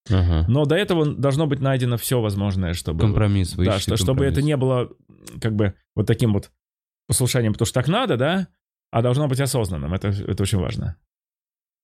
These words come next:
Speaker 1: И ты
Speaker 2: Вот.
Speaker 1: забыл позвонить с Байкала?
Speaker 2: Да, и я понял, что всё начинает разрушаться.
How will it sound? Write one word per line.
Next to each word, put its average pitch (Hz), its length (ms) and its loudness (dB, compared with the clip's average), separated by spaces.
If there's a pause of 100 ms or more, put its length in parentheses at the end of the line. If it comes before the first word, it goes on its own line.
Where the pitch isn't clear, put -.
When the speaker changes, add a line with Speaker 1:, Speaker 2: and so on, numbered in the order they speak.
(120)
Speaker 1:
И 110 80 4
ты 123 100 2
Speaker 2:
Вот. 117 60 2
Speaker 1:
забыл 123 260 2
позвонить 107 460 2
с 101 60 -4
Байкала? 113 560 -2
Speaker 2:
Да, 110 320 2
и 104 60 0
я 120 120 0
понял, 110 220 0
что 95 140 -6
всё 85 160 -6
начинает 80 300 -6
разрушаться. - 540 -8